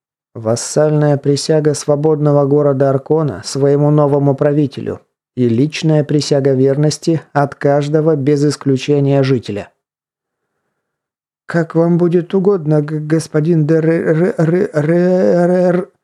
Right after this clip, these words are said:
Теперь стало понятна наглость бургомистра, который не обращался ко мне, как полагается. С буквой «Р» у него серьезные, даже неразрешимые проблемы. «Только не мне»,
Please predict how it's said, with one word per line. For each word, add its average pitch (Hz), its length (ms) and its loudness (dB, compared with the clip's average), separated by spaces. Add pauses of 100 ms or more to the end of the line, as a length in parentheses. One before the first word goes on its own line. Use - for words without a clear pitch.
(360)
Теперь 160 240 -2
стало 170 300 0
понятна 165 680 0
наглость 143 520 2
бургомистра, 143 720 0
который 147 380 0
не 147 100 2
обращался 147 640 0
ко 143 140 -2
мне, 143 200 0
как 131 200 -4
полагается. 127 720 -2 (560)
С 117 160 -8
буквой 127 520 -2
«Р» 170 280 0
у 175 40 0
него 165 320 2
серьезные, 156 880 0
даже 160 420 -2
неразрешимые 151 880 -2
проблемы. 104 540 -8 (1900)
«Только 165 380 0
не 175 160 2
мне», 156 340 0